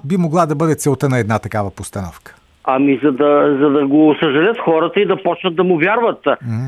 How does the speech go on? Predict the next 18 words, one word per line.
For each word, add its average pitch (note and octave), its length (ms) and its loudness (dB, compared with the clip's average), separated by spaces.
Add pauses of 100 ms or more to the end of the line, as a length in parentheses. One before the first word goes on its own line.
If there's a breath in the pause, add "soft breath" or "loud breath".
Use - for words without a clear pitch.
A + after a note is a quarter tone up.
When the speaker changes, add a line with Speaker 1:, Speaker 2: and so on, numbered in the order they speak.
(120)
Speaker 2:
А, D3 580 4
това B3+ 300 0
е. C#3+ 120 2 (240 loud breath)
Но G3+ 360 4
сега C4+ 180 2
за, B3+ 360 2
за, A#3 340 4
за, G#3+ 200 2
за G#3+ 160 4
това, A#3+ 200 -2
което G3 320 0
за F#3 100 0
парламента, G3+ 540 -2
нали, D#3+ 140 0
за D#3 120 0
Speaker 1:
Да. D#3+ 160 0
Speaker 2:
п-, E3+ 60 0
а, E3 500 4